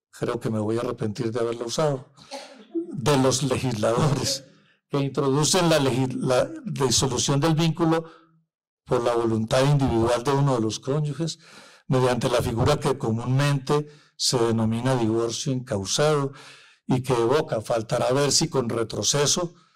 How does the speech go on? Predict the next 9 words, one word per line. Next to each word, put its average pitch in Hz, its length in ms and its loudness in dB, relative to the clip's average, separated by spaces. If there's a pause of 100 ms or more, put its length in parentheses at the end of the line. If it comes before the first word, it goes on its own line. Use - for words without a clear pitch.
(140)
el 113 160 -2
antiguo 123 480 -2
divorcio 113 460 0
repudio. 110 600 -8 (840)
De 123 140 -2
mi 120 140 -4
parte, 156 640 2 (1500)
no 135 280 0
tengo 117 640 -4